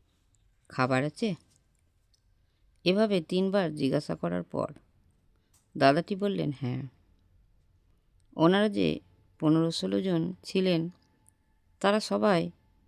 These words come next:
শুধু প্রসাদই পেলেন না, বরং খুব ভালো ভালো খাবার খেলেন,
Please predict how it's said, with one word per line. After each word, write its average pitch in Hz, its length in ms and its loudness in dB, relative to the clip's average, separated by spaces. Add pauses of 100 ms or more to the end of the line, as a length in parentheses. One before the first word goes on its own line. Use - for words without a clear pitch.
শুধু 202 280 -8
প্রসাদই 190 560 0
পেলেন 175 300 0
না, 131 240 -6 (1000)
বরং 160 380 0 (220)
খুব 202 320 -2
ভালো 131 280 -2
ভালো 160 380 -2 (680)
খাবার 127 360 0
খেলেন, 113 360 -6